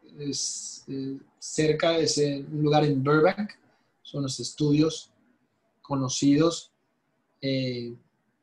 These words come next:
también, eh, acá fue donde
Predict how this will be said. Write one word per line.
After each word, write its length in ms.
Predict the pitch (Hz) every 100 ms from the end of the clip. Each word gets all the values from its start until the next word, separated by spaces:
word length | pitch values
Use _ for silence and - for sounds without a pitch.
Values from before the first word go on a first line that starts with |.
| _
también, 640 | - 131 135 143 143 143 135
eh, 240 | 123 127 - _ _ _ _ _ _ _ _
acá 320 | 131 127 143
fue 200 | 143 156
donde 720 | 143 135 131 127 127 123 123